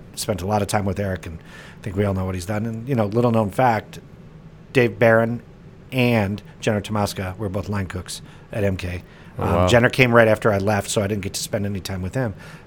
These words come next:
Speaker 1: But I spent a tremendous amount of time with Dave. And, um, you know, Dave was this goofy hockey kid,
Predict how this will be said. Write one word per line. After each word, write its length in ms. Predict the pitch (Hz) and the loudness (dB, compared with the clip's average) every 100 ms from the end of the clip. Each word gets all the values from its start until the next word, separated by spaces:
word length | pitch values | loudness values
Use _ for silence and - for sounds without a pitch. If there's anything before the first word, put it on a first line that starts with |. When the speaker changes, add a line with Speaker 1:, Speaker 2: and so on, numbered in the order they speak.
| - | -2
Speaker 1:
But 140 | 107 | 0
I 60 | 98 | 2
spent 280 | - 123 90 | 0 -2 -2
a 40 | |
tremendous 400 | 87 107 127 117 | -4 0 0 0
amount 220 | 101 92 | -2 -6
of 60 | 85 | -6
time 200 | 95 92 | -8 -8
with 100 | 85 | -8
Dave. 300 | 87 85 85 | -8 -10 -10
And, 140 | 87 82 - - - - | -12 -14 -16 -20 -20 -12
um, 320 | 113 92 85 85 - | -8 -6 -6 -10 -8
you 80 | 131 | -4
know, 60 | 92 | -2
Dave 220 | 117 113 | 2 2
was 120 | 110 | 2
this 120 | 98 - | 0 0
goofy 360 | 117 104 101 - - - - | 0 0 -6 -10 -20 -16 2
hockey 280 | 120 - 101 | 2 2 0
kid, 360 | 107 98 101 | 2 2 0